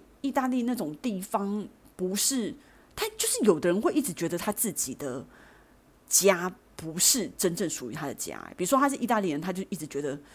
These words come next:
他可能并没有办法老死在意大利，他觉得他就是想要跑出去。很多人就是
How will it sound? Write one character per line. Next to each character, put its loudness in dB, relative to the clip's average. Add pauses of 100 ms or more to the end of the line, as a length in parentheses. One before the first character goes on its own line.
(240)
他 -2
可 -4
能 -6
并 -4
没 -4
有 -2
办 -4
法 -12 (1080)
老 0
死 4
在 -4
意 -6
大 -4
利， -14
他 -2
觉 0
得 6
他 -2
就 0
是 2
想 -6
要 -6
跑 -8
出 -12
去。 -10 (540)
很 -4
多 6
人 -2
就 -6
是 -4